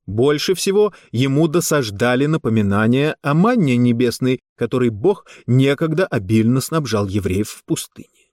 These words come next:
Нарастала опасность голодного бунта. Даже апостолы и те начали роптать.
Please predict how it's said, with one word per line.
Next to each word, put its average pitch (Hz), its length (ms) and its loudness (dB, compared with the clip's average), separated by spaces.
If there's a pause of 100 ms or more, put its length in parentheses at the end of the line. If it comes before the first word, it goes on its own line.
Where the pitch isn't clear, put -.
(480)
Нарастала 120 920 -2
опасность 123 720 -2
голодного 110 640 2
бунта. 101 480 -4 (460)
Даже 117 360 0
апостолы 110 800 -2 (180)
и 117 160 2
те 220 260 0
начали 98 460 -2
роптать. - 800 -8